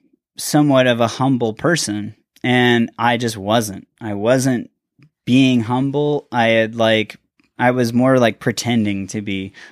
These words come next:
but ref-, like, reflecting, doing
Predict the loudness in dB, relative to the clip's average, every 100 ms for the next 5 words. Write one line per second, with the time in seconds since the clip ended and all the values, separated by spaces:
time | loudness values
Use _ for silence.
0 | _ 0 2 2 _ _ _ _ _ _
1 | _ _ _ _ _ _ _ _ 0 0
2 | -2 -6 0 2 2 -2 -18 -20 -20 -20
3 | -20 -10 -8 -6 -2 -2 0 0 2 2
4 | 2 2 2